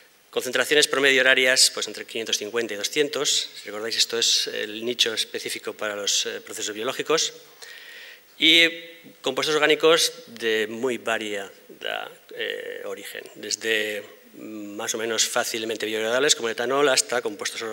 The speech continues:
aromáticos pesados, estireno, acetona. Cada foco es diferente y por eso hay que estudiarlo. Otra de las cosas importantes son los patrones de emisión. A veces no se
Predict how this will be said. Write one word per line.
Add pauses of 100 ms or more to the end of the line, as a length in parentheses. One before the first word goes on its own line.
(180)
aromáticos
pesados,
estireno,
acetona. (540)
Cada
foco (160)
es (340)
diferente
y
por
eso
hay
que
estudiarlo. (1300)
Otra
de
las
cosas
importantes
son
los
patrones
de
emisión.
A
veces
no
se